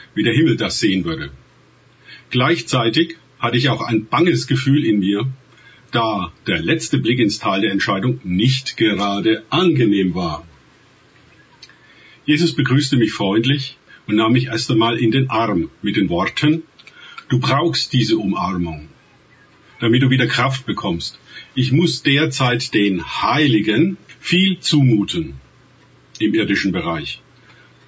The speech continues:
Doch nicht mehr lange, dann wird diese Trübsal für euch ein Ende haben.“ Dankend nahm ich die Umarmung von Jesus an.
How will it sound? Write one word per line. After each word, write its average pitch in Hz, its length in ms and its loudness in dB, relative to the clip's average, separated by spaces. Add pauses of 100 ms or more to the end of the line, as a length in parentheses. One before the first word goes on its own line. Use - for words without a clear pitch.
(120)
Doch - 480 -4
nicht 127 180 2
mehr 117 120 2
lange, 131 300 4
dann 117 180 2
wird 131 180 0
diese 123 240 0
Trübsal 127 480 2
für - 160 -2
euch 107 180 -2
ein 123 80 0
Ende 104 300 0
haben.“ 71 300 -8 (880)
Dankend 147 480 2 (560)
nahm 110 200 0
ich 107 120 0
die 113 80 -2
Umarmung 117 580 4
von 120 160 0
Jesus 104 400 0
an. 80 300 -6